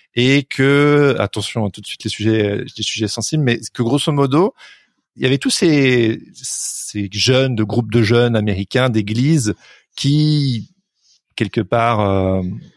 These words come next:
euh, ben, découvraient toutes ces musiques, mais qui voulaient faire une version, euh,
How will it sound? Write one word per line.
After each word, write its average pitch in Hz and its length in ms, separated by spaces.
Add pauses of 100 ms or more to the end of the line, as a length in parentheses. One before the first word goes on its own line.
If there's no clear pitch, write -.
(1120)
euh, 101 80
ben, 90 500 (540)
découvraient 135 400
toutes 127 140
ces 131 160
musiques, 127 480
mais 104 60
qui - 120
voulaient 110 180
faire 117 200
une 107 100
version, 113 640
euh, 95 340